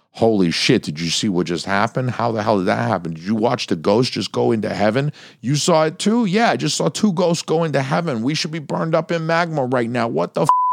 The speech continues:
happened?" It's crazy, it's ridiculous, but they never talk about it again.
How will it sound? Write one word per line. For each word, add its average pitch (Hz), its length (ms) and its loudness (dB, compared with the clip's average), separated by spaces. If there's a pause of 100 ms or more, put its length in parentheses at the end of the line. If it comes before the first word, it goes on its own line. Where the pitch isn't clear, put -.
(120)
happened?" 110 560 0 (720)
It's - 240 -4
crazy, 135 400 2
it's 127 160 -4
ridiculous, 131 480 0
but 120 240 -2 (580)
they 113 140 2
never 120 240 2
talk 110 240 2
about 101 240 4
it 92 40 2
again. 85 360 0